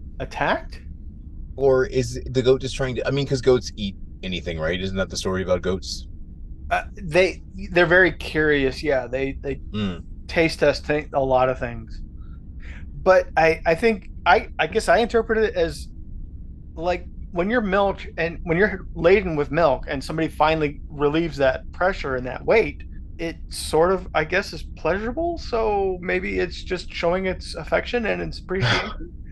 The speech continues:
Speaker 2: <sighs> Fair enough. Fair enough. We are interrupted from this lovingly milk, milky scene by the
Speaker 1: <laughs>
Speaker 2: Kaltoris having been bitten by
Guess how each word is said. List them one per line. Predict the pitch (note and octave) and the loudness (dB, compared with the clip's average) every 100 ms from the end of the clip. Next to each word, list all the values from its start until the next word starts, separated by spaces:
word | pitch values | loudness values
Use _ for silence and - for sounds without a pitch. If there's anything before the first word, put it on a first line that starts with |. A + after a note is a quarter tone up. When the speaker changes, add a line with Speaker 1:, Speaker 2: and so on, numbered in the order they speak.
| - - - - - | -14 -14 -14 -12 -12
Speaker 2:
<sighs> | - - - - - | -12 -12 -12 -12 -14
Fair | - C3+ C#3+ D3+ | -4 4 6 8
enough. | D3+ B2 - - - - - - - - - - | 8 8 4 -10 -12 -12 -12 -12 -14 -14 -8 4
Fair | B2 B2+ C3 | 6 6 4
enough. | A#2 F#2+ F#2 - - - - - | 4 2 2 -6 -10 -10 -12 -10
We | B2+ D3 D3 | -2 2 6
are | C3 | 6
interrupted | C3 C3 B2+ A#2 A2+ G#2 | 6 0 0 -2 -2 -8
from | G2+ G2+ G2 | -4 -2 0
this | F#2+ - - | 0 -2 -6
lovingly | A#2+ B2+ B2 A2 G2 F#2+ F#2 | 6 6 8 4 4 2 0
milk, | F#2+ G2+ G2+ - - | 2 2 0 -4 -6
milky | A2+ G#2+ - F#2 | 2 2 2 -6
scene | - G#2+ G2 F2+ F#2 - - - - - - | -2 0 2 0 -4 -8 -12 -12 -14 -14 0
by | - F#2+ G2 F2+ E2+ | 6 8 6 2 -4
the | F#2 F2 E2+ | 2 4 4
Speaker 1:
<laughs> | |
Speaker 2:
Kaltoris | A2 G#2+ G2+ C3+ B2+ G2 F#2 | 2 2 2 2 4 2 -2
having | - F#2 F2+ F2+ | -4 -6 -4 -6
been | D#2+ F#2+ F2 E2+ D#2 | -2 0 0 -4 -4
bitten | G#2 F#2+ F2 | -4 -2 0
by | D#2 D2 C#2+ | 2 2 0